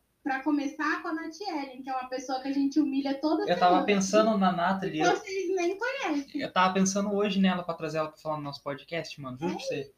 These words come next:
Speaker 1: isso, porque se vocês conhecerem a Na-, na-, Natiele, talvez vocês entendam o porquê que eu falo dela toda semana, em toda ocasião. Toda ocasião que a gente tem aqui nesse podcast, eu tenho uma história da Natiele pra contar.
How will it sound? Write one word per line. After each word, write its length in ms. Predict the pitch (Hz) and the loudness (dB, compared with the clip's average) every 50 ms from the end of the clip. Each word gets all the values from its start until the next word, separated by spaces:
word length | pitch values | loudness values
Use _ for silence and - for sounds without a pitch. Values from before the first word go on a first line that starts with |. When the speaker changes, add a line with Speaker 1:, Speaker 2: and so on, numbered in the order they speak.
| _ _ - | _ _ -12
Speaker 1:
isso, 220 | 320 233 214 - _ | -12 -12 -14 -16 _
porque 600 | - 254 269 277 - 311 262 254 247 247 - - _ _ _ _ | -10 -8 -6 -4 -2 -2 0 0 -2 -4 -8 -12 _ _ _ _
se 160 | - 339 302 | -2 0 2
vocês 420 | 349 339 330 - 381 370 381 392 - | 2 0 0 2 2 2 2 2 2
conhecerem 580 | 427 359 349 330 320 320 311 302 269 262 262 | 0 0 2 2 2 0 0 0 -2 -2 -4
a 20 | 254 | -4
Na-, 180 | 240 240 247 - _ _ - | -6 -8 -8 -10 _ _ -12
na-, 320 | 240 220 208 208 208 214 | -8 -6 -4 -4 -4 -4
Natiele, 640 | 208 202 202 202 - 269 262 277 302 330 302 302 | -6 -8 -10 -10 -4 -2 -2 -2 0 0 0 0
talvez 320 | 285 302 285 277 285 302 302 | 0 -2 -2 -2 -2 -2 -2
vocês 160 | 311 302 285 285 | 0 0 2 2
entendam 500 | 320 339 339 349 330 330 320 311 311 311 | 2 2 0 0 0 2 2 4 2 2
o 60 | 311 | 4
porquê 760 | 320 359 403 - - - - - 339 294 294 381 494 480 - _ _ _ _ _ _ _ _ _ _ _ _ _ _ _ _ _ _ _ _ _ _ _ _ | 4 6 6 6 4 0 0 2 4 4 4 2 0 -4 -8 _ _ _ _ _ _ _ _ _ _ _ _ _ _ _ _ _ _ _ _ _ _ _ _
que 100 | - 302 | 0 2
eu 160 | 311 311 311 | 2 2 0
falo 300 | 320 311 285 285 294 277 | 0 0 0 -2 -2 -4
dela 240 | 285 285 285 294 294 | -2 -2 -2 -2 -4
toda 260 | 294 302 302 330 339 | -6 -4 -4 -4 -2
semana, 400 | 320 392 403 403 370 311 294 294 311 | -2 -2 -2 0 0 0 2 4 4
em 180 | 320 311 311 | 4 4 4
toda 320 | - 349 339 381 392 427 427 | 4 4 4 4 2 2 0
ocasião. 800 | - - 427 415 392 370 403 453 415 359 349 339 349 349 349 - _ _ _ _ _ _ - | -2 -2 -2 -4 -4 -2 -2 -2 0 0 2 2 0 -2 -4 -10 _ _ _ _ _ _ -2
Toda 180 | 349 392 494 | 0 0 0
ocasião 560 | 508 508 494 523 453 440 440 427 381 381 415 | 0 -2 -2 -4 -4 -4 -2 -2 0 0 0
que 60 | 403 403 | -2 -2
a 80 | 359 | -2
gente 260 | 320 370 339 311 - | -2 -2 -4 -6 -6
tem 180 | - 339 320 320 | -6 -4 -4 -4
aqui 100 | 311 277 | -4 -4
nesse 240 | 302 302 311 311 - | -4 -4 -4 -6 -8
podcast, 540 | - 302 285 277 277 - - 320 359 381 403 | -8 -8 -8 -8 -8 -10 -8 -8 -6 -6 -8
eu 80 | 403 - | -8 -6
tenho 160 | 392 381 392 | -6 -4 -4
uma 100 | 392 392 | -4 -4
história 340 | 392 - 392 349 311 339 320 | -4 -2 -2 -2 0 0 0
da 180 | 349 349 349 | 0 0 0
Natiele 420 | 349 330 - 403 359 339 349 339 320 | -2 -2 -2 -4 -2 -2 -2 -4 -4
pra 100 | 339 320 | -4 -4
contar. 540 | 381 381 403 392 - - 370 - - - | -4 -6 -6 -6 -6 -6 -6 -6 -8 -12